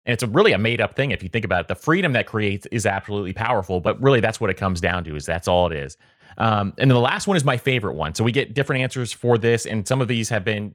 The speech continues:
so interesting to listen to. So what does wealth mean to you?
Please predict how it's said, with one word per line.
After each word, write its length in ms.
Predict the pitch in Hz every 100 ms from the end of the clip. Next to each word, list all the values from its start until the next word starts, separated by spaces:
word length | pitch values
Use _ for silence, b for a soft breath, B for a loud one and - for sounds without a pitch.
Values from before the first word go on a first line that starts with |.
| _
so 240 | - 147
interesting 360 | 131 123 - 113
to 80 | 104
listen 320 | 101 98 90
to. 160 | 92 -
So 180 | 101
what 320 | 98 117 - -
does 160 | 180
wealth 400 | 113 113 110 -
mean 240 | 104 98 90
to 100 | 85
you? 280 | 80 64